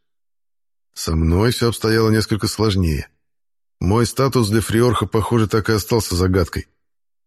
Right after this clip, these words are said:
Он знал, что госпожа Койт заметно старше меня по званию –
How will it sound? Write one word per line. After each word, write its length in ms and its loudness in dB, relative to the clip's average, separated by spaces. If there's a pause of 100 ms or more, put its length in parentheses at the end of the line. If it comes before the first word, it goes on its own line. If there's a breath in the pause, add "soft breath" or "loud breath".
Он 180 2
знал, 300 2
что 180 -4
госпожа 400 0
Койт 240 0
заметно 380 0
старше 400 -2
меня 160 2
по 120 0
званию – 460 2